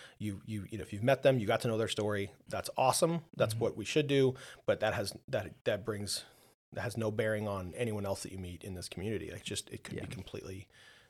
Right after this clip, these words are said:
Speaker 1: completely different. So,
Speaker 2: Yeah.
Speaker 1: but that's, you know, typically that term is tr-, transgender. Um,
Speaker 2: Mm-hmm.
Speaker 1: then we have the term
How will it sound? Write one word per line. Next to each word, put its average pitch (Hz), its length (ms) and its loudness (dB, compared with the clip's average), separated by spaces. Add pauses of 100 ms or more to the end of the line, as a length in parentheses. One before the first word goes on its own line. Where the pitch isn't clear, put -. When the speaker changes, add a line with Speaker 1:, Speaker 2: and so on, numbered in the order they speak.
(160)
Speaker 1:
completely 107 420 -6
different. - 380 -8
So, 98 300 0 (600)
Speaker 2:
Yeah. 107 120 -4
Speaker 1:
but 135 120 6
that's, 160 240 12 (300)
you 156 100 4
know, 113 80 4
typically 139 320 4
that 123 140 6
term 117 180 2
is 104 80 -2
tr-, - 160 -12 (140)
transgender. 104 640 -2 (580)
Um, 95 500 -2
Speaker 2:
Mm-hmm. 113 320 0 (220)
Speaker 1:
then 123 140 4
we 131 80 4
have 127 140 2
the 123 100 2
term 117 240 0